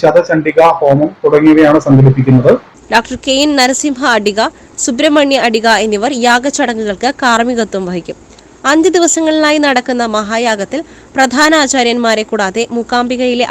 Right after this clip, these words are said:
Speaker 2: അറുപതോളം അർച്ചകൾ പൂജകൾക്ക് നേതൃത്വം നൽകും. ശാസ്ത്രവിധി പ്രകാരം പ്രത്യേകം തയ്യാറാക്കുന്ന യാഗശാലയിലാണ്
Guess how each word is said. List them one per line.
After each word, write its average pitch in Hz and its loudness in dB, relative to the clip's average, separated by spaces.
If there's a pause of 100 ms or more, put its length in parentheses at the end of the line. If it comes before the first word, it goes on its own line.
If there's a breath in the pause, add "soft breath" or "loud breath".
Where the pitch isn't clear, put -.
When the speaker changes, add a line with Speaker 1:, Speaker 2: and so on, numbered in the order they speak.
Speaker 2:
അറുപതോളം 240 -2
അർച്ചകൾ 202 -6 (460 loud breath)
പൂജകൾക്ക് 277 0 (100)
നേതൃത്വം 214 -2
നൽകും. 160 -12 (420 soft breath)
ശാസ്ത്രവിധി 302 0
പ്രകാരം 247 0
പ്രത്യേകം 254 -4
തയ്യാറാക്കുന്ന 240 -2 (100)
യാഗശാലയിലാണ് 214 -4